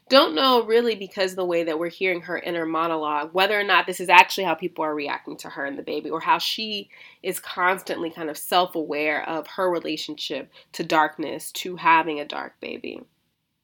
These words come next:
Morrison's character says, quote, "Her color is a cross she will always carry, but it's not my fault. It's not my fault. It's not," end quote. And I love that because it's this constant battle she's having with herself, that she's constantly trying to convince herself.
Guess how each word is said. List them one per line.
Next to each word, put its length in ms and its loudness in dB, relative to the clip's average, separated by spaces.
Morrison's 540 2
character 440 -2
says, 320 -4
quote, 400 -4
"Her 160 2
color 340 6
is 140 2
a 40 -2
cross 360 2
she 160 -8
will 240 -4
always 440 -2
carry, 520 -10
but 120 2
it's 180 -2
not 180 6
my 140 -4
fault. 360 -8
It's 160 -4
not 220 6
my 140 -4
fault. 340 -12
It's 220 -2
not," 320 -4
end 200 -8
quote. 360 -12
And 120 4
I 80 8
love 300 4
that 160 6
because 260 -4
it's 200 -4
this 360 -2
constant 920 -2
battle 340 10
she's 240 -6
having 380 0
with 140 -8
herself, 640 -12
that 140 -2
she's 160 -2
constantly 520 0
trying 280 -4
to 80 -18
convince 480 -6
herself. 540 -12